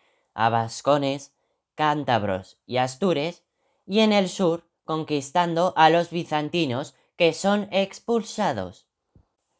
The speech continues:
Recaredo va a unificar la religión convirtiéndose al cristianismo.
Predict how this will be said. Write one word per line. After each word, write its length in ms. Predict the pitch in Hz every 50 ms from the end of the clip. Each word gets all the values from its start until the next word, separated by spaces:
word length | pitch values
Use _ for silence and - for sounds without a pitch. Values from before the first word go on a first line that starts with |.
| _ _ _ -
Recaredo 840 | 131 135 135 131 131 135 127 131 147 170 180 165 170 180 202 214 156
va 200 | 131 131 131 131
a 40 | 139
unificar 720 | 147 151 160 151 - 156 147 - - 180 180 180 175 175
la 220 | 175 165 160 156
religión 760 | 151 151 151 143 147 143 - - 185 190 185 180 180 185 -
convirtiéndose 1120 | - 202 185 190 175 170 151 147 - - 180 196 202 214 226 226 233 - 262 277 269 - -
al 260 | - 156 135 123 117 -
cristianismo. 1080 | 135 131 135 127 127 - - 131 131 131 135 147 147 131 117 107 98 98 92 - _